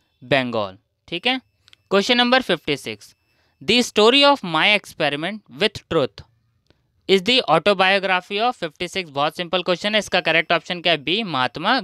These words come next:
गांधी। क्वेश्चन नंबर फिफ्टी सेवन, आरटीआई Act in India was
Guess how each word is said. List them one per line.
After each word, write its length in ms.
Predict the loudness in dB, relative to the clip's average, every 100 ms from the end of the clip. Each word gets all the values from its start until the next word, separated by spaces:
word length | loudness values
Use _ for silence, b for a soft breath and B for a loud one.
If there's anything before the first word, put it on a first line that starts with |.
| -6
गांधी। 380 | -10 -10 -18 -20 _ b b b b b 2
क्वेश्चन 280 | 2 4 0
नंबर 220 | 2 0
फिफ्टी 340 | -2 -6 -6
सेवन, 340 | -2 0 0 -4 _ _ _ _ -2
आरटीआई 520 | -2 0 0 2 4
Act 260 | 2 0 -6
in 120 | -4
India 320 | -6 -4 -6 -8 -8
was 260 | 0 2